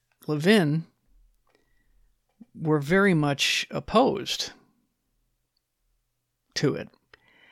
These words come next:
And that just didn't make any sense to me at all. And I didn't understand why,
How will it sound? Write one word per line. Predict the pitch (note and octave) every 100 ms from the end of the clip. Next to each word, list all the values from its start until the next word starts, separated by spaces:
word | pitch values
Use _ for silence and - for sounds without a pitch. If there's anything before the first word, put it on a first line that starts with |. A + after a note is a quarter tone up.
| _ _ _ _ _ -
And | C#3 C#3
that | C#3+ E3
just | A#3 G#3 -
didn't | D3+ C#3
make | C3 B2
any | B2+ B2
sense | - C3 A#2+ -
to | B2
me | A#2+ A#2
at | C3+
all. | G#3 G#3+
And | C3 B2
I | C#3
didn't | D#3 C#3+ C3+
understand | C3 B2+ - E3+ E3+ C3 B2+
why, | E3 C#3+ C#3 D#3 D#3+ C3 C3+ C#3